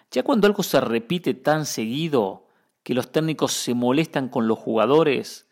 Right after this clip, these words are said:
perdón, que el jugador se molesta con el técnico y son muchos los jugadores que se molestan con el técnico,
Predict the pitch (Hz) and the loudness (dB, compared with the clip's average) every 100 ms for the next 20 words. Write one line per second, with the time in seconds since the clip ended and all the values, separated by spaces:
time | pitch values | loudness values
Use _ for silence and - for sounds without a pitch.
0 | _ - 143 113 104 - - 156 170 139 | _ 2 4 4 0 -6 2 4 4 0
1 | 123 135 123 117 113 160 156 - - 139 | 0 0 -2 -2 0 0 0 -4 -4 -2
2 | 165 160 170 127 147 135 - 113 131 139 | -2 0 0 4 2 2 -2 -2 -2 -2
3 | 113 113 107 160 156 - 131 107 | -4 -4 0 -2 -2 2 2 2